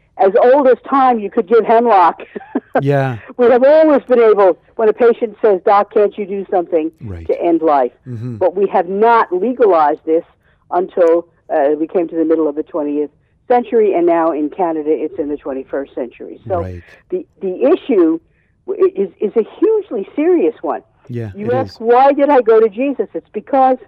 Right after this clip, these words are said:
Speaker 1: clearly there is clear and consistent Catholic moral teaching from
Speaker 2: Mm-hmm.
Speaker 1: the fourteenth century, by the way,
Speaker 2: Hmm.
Speaker 1: long-standing teaching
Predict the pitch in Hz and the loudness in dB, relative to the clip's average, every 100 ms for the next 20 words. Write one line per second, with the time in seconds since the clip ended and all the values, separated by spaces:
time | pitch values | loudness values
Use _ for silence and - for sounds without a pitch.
0 | _ _ _ _ _ _ _ - 285 311 | _ _ _ _ _ _ _ -10 -4 -2
1 | 311 262 208 185 180 180 - _ _ _ | 0 0 0 2 2 0 -8 _ _ _
2 | _ _ _ _ _ _ _ _ - - | _ _ _ _ _ _ _ _ -20 -8
3 | 277 294 285 277 - 196 190 - 175 - | -4 0 0 0 0 -2 -4 -6 -8 -6
4 | - 247 - 247 220 _ - 233 208 - | -6 -4 -2 -4 -4 _ -6 -4 -4 -2
5 | 226 214 _ 175 180 202 208 208 220 - | -4 -4 _ -8 -2 -2 -2 -4 -4 -6
6 | 160 160 170 170 196 _ - 196 190 - | -10 -10 -12 -12 -12 _ -10 -6 -4 0
7 | 226 202 202 170 - 226 - 185 143 - | 0 0 0 -2 0 -4 -2 -2 -2 -2
8 | 156 147 147 143 160 131 156 _ _ - | 0 0 0 0 2 2 -4 _ _ -12
9 | 123 202 202 185 - 214 233 226 170 - | -8 -2 0 0 2 2 2 -2 -6 -8
10 | 139 - 160 | -8 -6 -8